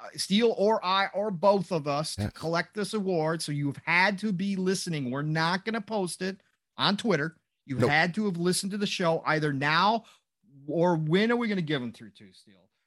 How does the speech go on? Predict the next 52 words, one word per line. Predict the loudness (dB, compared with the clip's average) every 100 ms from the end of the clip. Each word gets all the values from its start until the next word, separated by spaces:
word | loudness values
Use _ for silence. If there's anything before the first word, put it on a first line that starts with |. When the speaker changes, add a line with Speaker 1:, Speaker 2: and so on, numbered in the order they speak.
| _
Speaker 1:
Are | -4
we |
gonna | -4 -2
say | 0 0 2 6
Speaker 2:
We're | 10
gonna | 10 10
give, | 6 4 4
I'm | 4 6
going | 6 6
to | 6
give, | 4 6 6
we're | 6 6
gonna | 6
give | 6 6 6
you | 4
till | 4 6 8 8 8
Monday. | 4 6 8 8 6 4 0 -8 -14 -18 -10 4
Um, | 8 8
Speaker 1:
Monday | 8 6 6 4
night | 4 4 4 4 -2 -12 -10 -10 -6
at | -6 -4
seven | 0 2 4 4 0
P | -2 0
M, | 0 0 -4
since | -8 -12
the | -6
contest | -2 -2 -2 -6 -8 -8
ended | -4 -4 -4 -4
at | -2 -2 -2 _
seven | -12 -6 -4 -4
P | -4
M | -4 -6
Eastern | -10 -10 -8 -8
on | -6 -8 -8 -4
Friday. | -2 -2 -4 -6 -2
Speaker 2:
Okay. | 0 0
Speaker 1:
We | -2
will | -6
give | -2 -2
you | 0 -2
until | -2 -2 -4 -2
Monday | -2 -2 0 0 0
night, | 0 0 0 -2 -8
seven | -16 -8 -2 0 0 -6
P | -8 -8 -8 -2
M. |
Well, | 2 4
no, | 6 6
let's | 4 2
just | 0
say | 2 0
Monday. | 2 2 2